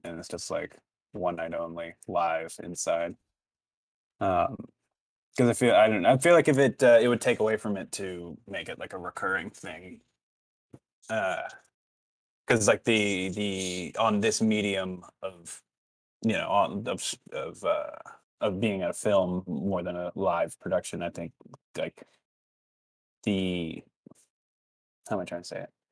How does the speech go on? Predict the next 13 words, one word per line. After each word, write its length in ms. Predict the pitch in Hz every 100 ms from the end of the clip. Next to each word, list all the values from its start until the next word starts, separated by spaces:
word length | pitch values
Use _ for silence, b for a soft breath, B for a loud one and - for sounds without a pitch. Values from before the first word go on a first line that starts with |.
| _ _ -
Sells 360 | - 147 127
what 160 | 117 117
he's 160 | 107 95
doing 300 | 113 98 95
a 60 |
lot 260 | 98 90 85 -
better, 420 | - 95 82 - - _ _ _
having 260 | 113 101 107
full 240 | - 117
control 460 | - 107 113 104 98
of 100 | 92
the 80 |
visual 600 | 92 98 92 92 87 90